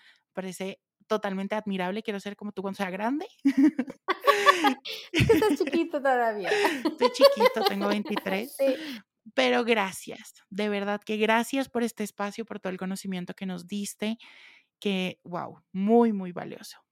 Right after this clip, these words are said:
Speaker 2: Gracias por la invitación y, pues, sí, si me quieren seguir en redes, estoy como La Gorda Feminista en, ahorita en TikTok y en Instagram, pronto en, en YouTube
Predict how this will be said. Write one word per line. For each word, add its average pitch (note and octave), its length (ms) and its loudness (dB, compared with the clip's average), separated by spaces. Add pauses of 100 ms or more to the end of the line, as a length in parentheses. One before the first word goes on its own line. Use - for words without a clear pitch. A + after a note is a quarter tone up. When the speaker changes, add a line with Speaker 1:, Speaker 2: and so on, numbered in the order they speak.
Speaker 2:
Gracias A3 280 -6
por B3 100 -6
la A#3+ 60 -2
invitación A3+ 640 -2
y, A3+ 140 -10
pues, G3+ 220 -2
sí, C#4+ 280 -2
si B3 120 -6
me A3 120 -6
quieren A#3+ 220 -2
seguir A3+ 220 0
en A3 120 -4
redes, A3+ 300 0
estoy G3 220 -8
como G#3+ 200 -8
La F#3+ 120 -2
Gorda F#3 240 -4
Feminista F#3+ 840 -8
en, E3+ 180 -16 (400)
ahorita G#3 280 -2
en A3 120 -10
TikTok A#3+ 400 -10
y A3 40 -14
en G3+ 80 -12
Instagram, A#3+ 520 -8
pronto G3+ 380 -6
en, F#3+ 320 -8
en F#3+ 180 -10
YouTube A#3+ 540 -12